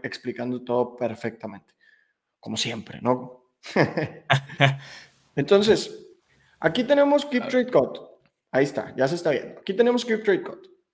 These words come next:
Speaker 1: con todos sus anuncios, como siempre. Tenemos de un lado a CeeDee Lamb y el pick,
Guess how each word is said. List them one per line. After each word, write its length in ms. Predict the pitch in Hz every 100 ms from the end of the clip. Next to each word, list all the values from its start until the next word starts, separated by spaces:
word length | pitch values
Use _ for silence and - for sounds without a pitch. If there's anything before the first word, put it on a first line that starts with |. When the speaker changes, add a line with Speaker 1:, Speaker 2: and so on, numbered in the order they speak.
| _ _ _
Speaker 1:
con 200 | - 127
todos 240 | 131 147 170
sus 120 | 151
anuncios, 380 | 135 143 131 117
como 160 | 120 113
siempre. 340 | 107 - _ _ _ _ _ _ _ _ _ _ 311 _ _ _ _
Tenemos 300 | 170 190 214
de 60 | 233
un 100 | 233
lado 180 | 208 208
a 40 |
CeeDee 240 | 202 196 180
Lamb 240 | 185 196
y 40 |
el 120 | 147 -
pick, 260 | 220 -